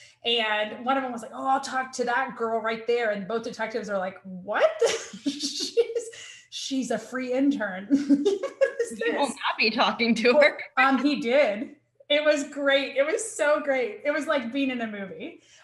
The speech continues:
Speaker 1: They let me help with D N A processing, you know, putting, putting requests out for D N A processing, uh, organizing case files. Never in a million years did I think where I ended up would happen, because one day we're working these case files, we're sitting in the office, we're probably drinking coffee, flipping through,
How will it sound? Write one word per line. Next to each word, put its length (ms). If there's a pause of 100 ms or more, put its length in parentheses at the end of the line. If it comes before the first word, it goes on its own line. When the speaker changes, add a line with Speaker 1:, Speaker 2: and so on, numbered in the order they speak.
(100)
Speaker 1:
They 160
let 140
me 100
help 220
with 180
D 160
N 80
A 160
processing, 640
you 100
know, 60
putting, 380
putting 200
requests 400
out 220
for 80
D 180
N 80
A 160
processing, 840
uh, 140
organizing 460
case 280
files. 400 (460)
Never 520
in 80
a 40
million 380
years 520 (300)
did 140
I 140
think 580 (320)
where 360
I 140
ended 220
up 220 (100)
would 140
happen, 360
because 460 (280)
one 380
day 260
we're 100
working 360
these 180
case 260
files, 280
we're 80
sitting 240
in 60
the 60
office, 540
we're 60
probably 320
drinking 340
coffee, 480
flipping 240
through, 260